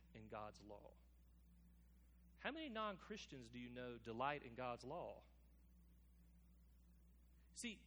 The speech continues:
this text is about real Christianity, not pretentious Christianity.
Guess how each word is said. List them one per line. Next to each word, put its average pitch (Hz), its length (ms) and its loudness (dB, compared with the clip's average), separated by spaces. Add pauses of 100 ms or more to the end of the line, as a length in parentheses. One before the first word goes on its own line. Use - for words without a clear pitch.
(200)
this 277 200 6
text - 440 0 (120)
is 175 140 8
about 151 360 8 (260)
real 170 560 12
Christianity, 208 760 8 (1400)
not 202 280 12
pretentious 226 600 6
Christianity. 101 640 -6